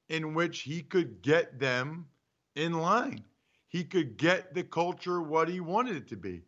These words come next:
And I don't think, you know, maybe he didn't realize it. And, I, you know, I know a lot of stuff in the offseason isn't mandatory. I would think if a guy is working his way back from an injury,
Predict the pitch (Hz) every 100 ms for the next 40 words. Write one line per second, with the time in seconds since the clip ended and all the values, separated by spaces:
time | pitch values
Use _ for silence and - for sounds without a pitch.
0 | _ _ _ - 160 175 262 262 220 220
1 | 208 202 - - _ _ _ _ - 175
2 | 165 196 214 208 196 185 147 160 202 214
3 | 214 208 196 214 208 - 139 - 135 -
4 | 123 151 139 127 92 - _ _ 147 156
5 | 214 254 233 214 202 196 190 185 175 147
6 | 165 180 - 185 151 160 170 156 147 143
7 | 156 139 107 110 95 92 87 _ _ _
8 | _ _ - 151 220 202 185 160 135 123
9 | 156 160 143 117 160 160 156 143 120 143
10 | 139 143 139 143 - _ 143 123 113 143
11 | 151 160 170 180